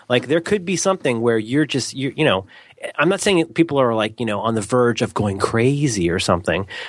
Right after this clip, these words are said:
because it is a real slow, a slow boil. And because it's not something that is directly in your face, this gets to the second part, I guess, which is that your brain will do all the cooking for you.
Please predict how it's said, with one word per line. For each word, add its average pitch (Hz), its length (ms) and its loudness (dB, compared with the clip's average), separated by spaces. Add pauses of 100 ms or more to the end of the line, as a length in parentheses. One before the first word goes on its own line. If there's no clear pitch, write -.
(160)
because 170 400 2
it 180 140 2
is 185 100 0
a 196 100 4
real 143 280 2
slow, 139 640 0 (300)
a 120 60 -4
slow 143 500 0
boil. 135 640 0 (340)
And 143 340 0
because 175 520 0
it's 143 220 -4
not 185 200 2
something 147 220 -2
that 135 120 0
is 233 220 -2
directly 135 500 -2
in 113 140 -6
your 98 100 -8
face, 95 540 -10 (540)
this 147 160 -6
gets 147 180 -2
to - 60 -20
the 107 80 -10
second 208 280 0
part, 92 180 2
I 90 60 -2
guess, 147 280 0
which 123 140 -4
is 123 140 -4
that 120 180 -6
your 208 140 -4
brain 156 440 -2
will 117 60 -4
do 110 160 -6
all 143 460 0
the 135 80 -10
cooking 131 280 -8
for 101 240 -6
you. 76 180 -12